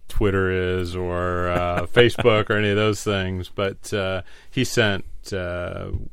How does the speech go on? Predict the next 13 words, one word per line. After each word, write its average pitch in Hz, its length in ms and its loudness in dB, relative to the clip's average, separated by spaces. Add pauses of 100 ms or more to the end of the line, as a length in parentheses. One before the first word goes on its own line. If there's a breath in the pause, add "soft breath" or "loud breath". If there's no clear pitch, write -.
(140)
when 104 220 -2
I 98 100 4
agreed 104 460 2
to 101 120 -2
come 98 180 -2
and 95 80 -2
do 95 120 -2
some - 160 -8
training 98 320 -2
for 92 360 -4
him, 90 200 -6
sent 92 240 -6
out 85 360 -6